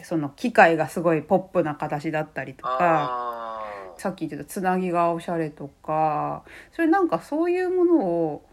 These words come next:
Speaker 1: 考えて、で、さっき言ってたみたいに、作物ができない時とできる時あるじゃん。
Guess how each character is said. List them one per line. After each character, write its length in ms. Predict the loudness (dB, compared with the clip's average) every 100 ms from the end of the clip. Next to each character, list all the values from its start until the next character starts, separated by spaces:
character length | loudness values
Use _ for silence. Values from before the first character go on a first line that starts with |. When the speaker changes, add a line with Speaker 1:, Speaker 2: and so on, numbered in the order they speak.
| _
Speaker 1:
考 260 | -4 -2 2 2
え 140 | 2
て、 300 | -2 -2 -2
で、 320 | 0 -2 -2 -10
さ 100 | -6
っ 80 | -6
き 160 | -4 -6
言 100 | -4
っ 20 |
て 160 | -4 -2
た 100 | 0
み 160 | -2
た 200 | -2 -4
い 60 | -2
に、 420 | -2 0 0 -2 -14 0
作 260 | 2 4
物 180 | 4 4
が 120 | 2
で 120 | 0
き 120 | 2 2
な 80 |
い 60 | 2
時 140 | 0
と 120 | -8 -2
で 120 | 0
き 100 | 0
る 80 | -2
時 180 | -2 -4
あ 40 |
る 80 | -6
じ 60 |
ゃ 20 |
ん。 60 | -10